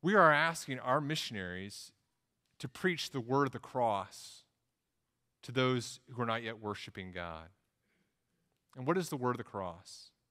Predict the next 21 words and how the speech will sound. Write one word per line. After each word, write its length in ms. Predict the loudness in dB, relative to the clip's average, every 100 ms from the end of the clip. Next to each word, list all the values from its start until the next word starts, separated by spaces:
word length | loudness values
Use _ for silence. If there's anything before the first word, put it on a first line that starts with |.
| _ _ _ _ _ _ _ _ _
Paul 200 | -10 -8
says 300 | -10 -12 -12
in 60 | -16
First 240 | -14 -14
Corinthians, 580 | -14 -16 -18 -20 -20 -20 _ _ _ _ _ _ _ _ _ _ _
"The 80 | -4
word 160 | 0 0
of 60 |
the 60 | 0
cross 760 | -4 0 0 0 -4 -12 -16 -20 _ _ _ -14
is 220 | -14 -14 -6
foolishness 680 | -2 0 -2 -6 -12 -12 -14
to 120 | -10
those 560 | -4 -4 -4 -8 -12 -18 -12
who 60 |
are 60 | -12
perishing." 540 | -10 -10 -8 -10 -18 -20 _ _ _ _ _ _ _ _ _ _ _ _ _ _ _ _ -6
We 160 | 2 6
are 120 | 6
asking 880 | 6 4 2 -6 -8 -8 -8 -10 -14 _ _ _ _ _ _ _ _
people 640 | 0 0 0 -4 -4 -8